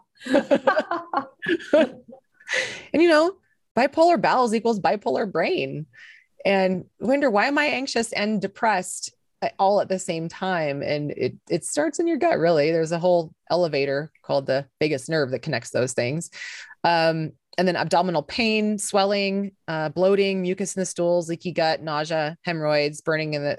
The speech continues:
in the stomach, um, and bloody stools. Doesn't sound very fun. And some people say, "Oh, I got bloody stools just because I have a hemorrhoid." That's,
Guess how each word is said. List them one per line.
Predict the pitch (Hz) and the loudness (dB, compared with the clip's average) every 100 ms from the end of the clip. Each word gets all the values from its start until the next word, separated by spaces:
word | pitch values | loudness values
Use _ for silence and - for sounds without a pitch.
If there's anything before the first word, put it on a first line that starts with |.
| 147 | -2
in | 151 | -4
the | |
stomach, | 143 156 147 139 - _ _ _ _ _ | -2 -2 0 -2 -4 _ _ _ _ _
um, | 143 143 139 | -2 0 -2
and | 147 | -2
bloody | 147 143 | 0 0
stools. | 143 - 135 127 135 - | -2 0 0 0 -4 -4
Doesn't | 143 151 | -4 -4
sound | 156 139 | -4 0
very | 139 | -2
fun. | 139 139 135 139 147 _ _ _ _ _ - - _ _ - | 0 -2 -2 -4 -10 _ _ _ _ _ -18 -18 _ _ -2
And | 160 165 | -2 2
some | 214 | 2
people | 214 196 | 2 2
say, | 196 | 2
"Oh, | 170 | 4
I | 214 | 4
got | 196 180 | 2 2
bloody | 175 160 | 0 0
stools | 156 147 | -2 -2
just | 143 - | -2 -6
because | 160 151 | -4 -2
I | 143 | -2
have | 147 143 139 | -2 -4 -4
a | |
hemorrhoid." | 139 131 120 135 | -6 -4 -2 0
That's, | 135 - - | -2 -4 -18